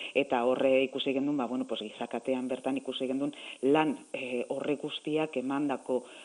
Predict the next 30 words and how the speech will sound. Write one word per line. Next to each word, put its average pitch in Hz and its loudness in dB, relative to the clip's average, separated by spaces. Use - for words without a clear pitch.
fruitua, 143 0
ez? 175 4
Eta, 131 0
bueno, 135 0
pues, 120 -6
egin, 113 -4
gizakate 139 0
hori 139 4
izan 127 -4
zen 156 0
inflexio 127 -2
puntu 127 -6
bat, 156 2
baina 131 2
ez 139 2
da 147 4
ezeren 117 0
amaiera, 117 0
eh, - -8
kontrakoa 113 -4
izango 120 -4
litzateke 127 -2
horre 127 0
inflexio 135 0
puntu 143 -4
bat, 143 2
baina 135 0
beste 160 4
gauza 156 2
baten 139 2